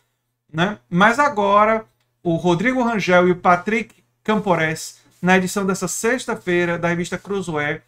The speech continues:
revelam que Michele Bolsonaro, é, atual esposa do presidente,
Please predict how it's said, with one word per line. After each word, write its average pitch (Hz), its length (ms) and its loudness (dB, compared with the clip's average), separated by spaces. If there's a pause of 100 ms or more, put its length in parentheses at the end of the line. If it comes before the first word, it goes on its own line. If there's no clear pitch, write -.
(120)
revelam 208 420 0
que 233 120 -6
Michele 359 480 2
Bolsonaro, 143 580 -4 (500)
é, 143 100 -8
atual 185 500 6
esposa 151 420 -10
do 127 80 -14
presidente, 135 600 -12